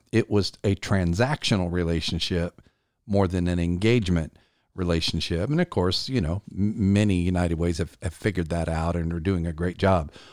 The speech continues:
One of the, um, um, dilemmas, dichotomies, whatever you wanna call it, that I hear a lot from organizations in fundraising is, what's the optimal balance between events fundraising and relationship-based fundraising?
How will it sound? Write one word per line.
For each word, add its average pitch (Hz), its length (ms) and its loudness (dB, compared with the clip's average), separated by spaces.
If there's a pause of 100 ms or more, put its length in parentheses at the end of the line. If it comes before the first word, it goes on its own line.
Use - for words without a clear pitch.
(120)
One 131 140 4
of 170 120 4
the, 104 280 2
um, 87 460 0 (880)
um, 85 880 -4 (260)
dilemmas, 107 760 2
dichotomies, 104 720 2
whatever 101 220 2
you 98 100 2
wanna 95 160 2
call 104 300 2
it, 98 180 0
that 95 460 2
I 104 220 4
hear 101 260 2
a 92 80 0
lot 87 320 -4
from 90 360 -2
organizations 90 760 -2
in 85 160 -2
fundraising 87 580 0
is, 85 320 -2 (760)
what's 123 280 0
the 120 120 0
optimal 98 500 0
balance 95 420 0
between 92 540 -4
events 90 500 -2
fundraising 85 840 0
and 82 440 0 (140)
relationship-based 87 960 -2
fundraising? 78 560 -4